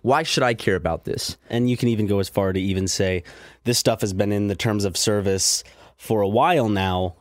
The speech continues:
Speaker 2: Why is it now getting the attention that it's getting?"
Speaker 1: It's out, out of the blue, YouTube suddenly, like, started enforcing it, and then on top of that, just announced publicly, like, "Oh yeah, we're doing this, by the way. Like, just, like, we, we're, we're starting now."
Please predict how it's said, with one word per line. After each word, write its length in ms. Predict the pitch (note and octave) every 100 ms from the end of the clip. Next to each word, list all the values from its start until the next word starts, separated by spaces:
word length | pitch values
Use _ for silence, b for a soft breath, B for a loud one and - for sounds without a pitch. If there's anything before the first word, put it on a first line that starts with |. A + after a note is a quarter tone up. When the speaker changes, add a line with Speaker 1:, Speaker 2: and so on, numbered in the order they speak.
| _
Speaker 2:
Why 320 | - G2+ G#2+ A#2
is 180 | A2+
it 200 | G#2+ G#2
now 380 | G2 G#2 G#2+ G2+
getting 280 | G2 G2 G2
the 120 | F#2+
attention 420 | F#2 - F#2+ F#2+
that 120 | F2+ F2+
it's 140 | E2
getting?" 360 | A#2+ A#2+ D#2 -
Speaker 1:
It's 100 | D3
out, 180 | D#3+ E3+
out 180 | D3+ G3
of 60 | F3+
the 60 |
blue, 320 | B2+ F3 G3+
YouTube 380 | B2+ B2+ C3+ D#3
suddenly, 520 | A#2+ D3 C3+ C3+ B2
like, 400 | A2 G2 F#2+ - - -
started 340 | - D3+ D3
enforcing 640 | B2+ A2 - E3 B3+ - G#2
it, 160 | G#2 -
and 120 | B2+
then 80 | C#3
on 140 | C3
top 300 | - E3+ F#3+
of 100 | C3+
that, 300 | A2+ G2+ G2 - B -
just 180 | B2
announced 500 | B2+ A2+ A#2+ B2+ -
publicly, 560 | - D3 D#3 B2+ G2+ F#2
like, 280 | F#2 F#2 -
"Oh 80 | C#3+
yeah, 300 | E3+ A#2+ G#2
we're 140 | A2+ A2+
doing 240 | D#3+ B2
this, 100 | G2
by 160 | G#2+ F#2
the 80 |
way. 260 | F2+ F2 G#2+ -
Like, 200 | A2 G2 - -
just, 320 | B2+ A2+ -
like, 140 | A2
we, 80 | A#2
we're, 180 | A#2+ A#2+
we're 140 | A2
starting 340 | A2 C3 A#2 G2+
now." 300 | G2+ F#2